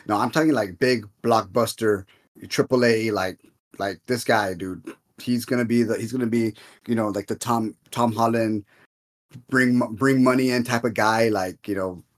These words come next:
Timothy, what's his name? Timothée Chalamet, another one of those big money guy, like,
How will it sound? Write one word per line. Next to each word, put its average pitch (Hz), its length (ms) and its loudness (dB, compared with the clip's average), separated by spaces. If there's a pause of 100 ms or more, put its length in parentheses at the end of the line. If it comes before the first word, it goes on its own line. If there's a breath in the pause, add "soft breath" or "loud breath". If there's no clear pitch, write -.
(160)
Timothy, 123 440 0
what's 107 220 -4
his 131 60 -4
name? 127 120 0
Timothée 123 320 -2
Chalamet, 120 520 0
another 117 220 -2
one 117 100 -2
of 117 60 -2
those 104 100 -6
big 117 220 -2
money 113 160 0
guy, 101 100 -2
like, 107 220 -4